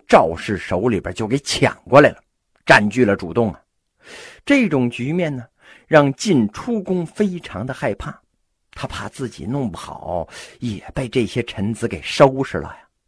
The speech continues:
于是呢，向齐鲁两国求援，打算呢，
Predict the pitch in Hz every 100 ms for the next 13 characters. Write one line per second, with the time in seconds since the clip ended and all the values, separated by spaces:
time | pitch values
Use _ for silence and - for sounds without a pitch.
0 | _ _ - - - 151 226 202 151 117
1 | _ _ - 123 87 - - 131 208 240
2 | 123 127 135 80 - - 160 175 156 180
3 | 113 196 _ _ _ _ - - - -
4 | 135